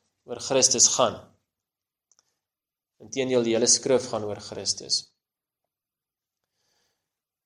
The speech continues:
Hierdie Psalm een, sien julle, het nie 'n titel nie. Al daar is in swart geskryf daar die twee W, maar dis in, dit is, dit is later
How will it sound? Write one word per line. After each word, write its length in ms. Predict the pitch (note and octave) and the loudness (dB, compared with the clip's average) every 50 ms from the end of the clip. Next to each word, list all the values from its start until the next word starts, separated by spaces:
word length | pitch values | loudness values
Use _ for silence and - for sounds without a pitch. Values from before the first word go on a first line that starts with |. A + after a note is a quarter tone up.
| _ _ _ _ _ _ _ _ _ _ _ _ _ _ _ _ _ | _ _ _ _ _ _ _ _ _ _ _ _ _ _ _ _ _
Hierdie 420 | - C3 C#3+ F#3+ A3+ A#3 A#3 A#3 A3+ | -4 2 4 6 8 8 6 6 6
Psalm 500 | F3+ - - - G#3 G3+ G3 F#3 D#3+ D3 | 8 8 10 10 10 10 10 8 6 4
een, 420 | E3+ F#3 F3+ D3 B2 B2 C#3 D3+ - - - - _ _ _ _ _ _ _ _ _ _ - - - | 4 4 6 6 6 4 0 -6 -10 -14 -18 -20 _ _ _ _ _ _ _ _ _ _ -20 -14 -6
sien 260 | - - - F3+ F#3 | -4 -2 0 2 4
julle, 320 | F3 C3+ B2+ A#2+ B2 C3 C3 - - - _ _ _ _ _ _ - | 6 6 6 6 4 4 0 -6 -14 -18 _ _ _ _ _ _ -10
het 140 | C3+ B2+ - | -8 -2 4
nie 120 | E3+ E3 | 6 6
'n 100 | C#3+ - | 6 6
titel 360 | - F3 E3 E3+ E3+ D3+ B2 | 4 2 2 4 4 4 4
nie. 180 | A2 G2+ F#2+ - - - - _ _ _ _ _ _ - - - - - - - - _ _ _ _ _ _ _ _ _ _ _ - - _ _ _ _ _ _ _ _ _ _ _ - | 2 -2 -6 -10 -14 -18 -20 _ _ _ _ _ _ -18 -16 -14 -12 -12 -12 -12 -14 _ _ _ _ _ _ _ _ _ _ _ -20 -20 _ _ _ _ _ _ _ _ _ _ _ 0
Al 80 | C3+ B2+ | 4 8
daar 200 | C3 C3 C#3+ D3+ | 8 10 10 10
is 120 | D3+ D3+ | 8 8
in 100 | D#3 C#3 | 4 2
swart 360 | - - D#3+ D#3+ D#3 D#3 D#3 - | 2 6 8 10 10 8 8 6
geskryf 440 | D#3 - - - D3+ D3 C#3+ C#3+ | 4 4 4 6 6 6 6 6
daar 200 | C#3+ C#3+ C3 C3 | 6 6 6 6
die 140 | B2+ B2+ A#2+ B2+ | 6 4 2 0
twee 240 | - D3+ D3 C#3 B2 G#2+ | 0 4 4 6 6 4
W, 260 | A2 A#2+ B2+ B2 A#2 | 4 4 4 6 6
maar 100 | A#2 A2 | 4 4
dis 220 | A#2 A2+ A#2 - | 2 4 2 2
in, 140 | C3+ B2+ B2 A#2 A2+ A2+ - - | 0 -2 -4 -6 -8 -10 -14 -16
dit 140 | - A#2 - | -14 -10 -4
is, 220 | B2 A2+ - - | -2 0 0 0
dit 120 | - B2+ A2+ | 0 -2 -2
is 140 | B2+ A#2+ - | -2 -2 0
later 400 | B2 A#2 A#2+ B2+ B2 - C3 | 2 4 4 4 2 2 2